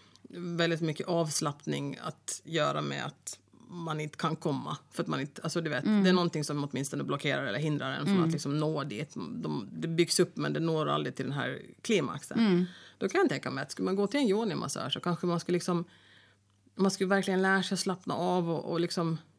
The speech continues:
Speaker 1: slappna av med yoni också då.
Speaker 2: Mm.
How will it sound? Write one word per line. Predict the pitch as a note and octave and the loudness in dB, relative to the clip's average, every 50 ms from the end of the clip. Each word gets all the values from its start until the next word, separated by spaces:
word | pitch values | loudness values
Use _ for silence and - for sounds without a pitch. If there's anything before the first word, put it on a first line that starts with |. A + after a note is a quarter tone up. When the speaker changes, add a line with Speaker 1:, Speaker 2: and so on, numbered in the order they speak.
| _ _ _ | _ _ _
Speaker 1:
slappna | - - F#3+ F3+ F3+ - F3+ F3+ | -4 -2 0 0 0 0 0 2
av | F3 F3 F3 | 2 2 2
med | F3 E3+ E3 E3 D#3+ - - _ _ _ | 2 2 2 0 -2 -4 -8 _ _ _
yoni | F3+ E3+ F3+ F3 E3+ F3 F3 F3 | 4 6 6 6 6 4 4 4
också | G3 A#3+ A#3+ - - F3+ | 2 0 0 -2 -4 -4
då. | - - - - | -4 -4 0 2
Speaker 2:
Mm. | G#3 G3+ F3+ F3 G3+ A#3+ | 4 6 6 6 6 4